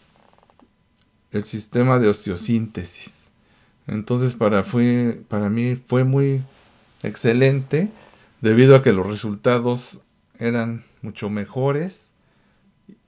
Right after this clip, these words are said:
sobre todo de los principios que tiene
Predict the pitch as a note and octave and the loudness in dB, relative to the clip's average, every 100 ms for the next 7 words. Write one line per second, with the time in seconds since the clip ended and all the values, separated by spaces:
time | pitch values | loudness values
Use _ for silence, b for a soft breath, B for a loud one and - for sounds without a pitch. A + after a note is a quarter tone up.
0 | _ - G#2+ G2+ G2+ B2 B2 A#2+ A#2+ A2 | _ -10 -4 -4 0 0 0 0 0 -2
1 | G#2+ G2 G2+ - G#2 F#2+ B2 A#2+ B2 A#2+ | -4 -4 -6 -6 -6 -6 -6 -4 -6 -6
2 | G#2+ - A2+ A#2 A2 | -10 -6 -6 -4 -6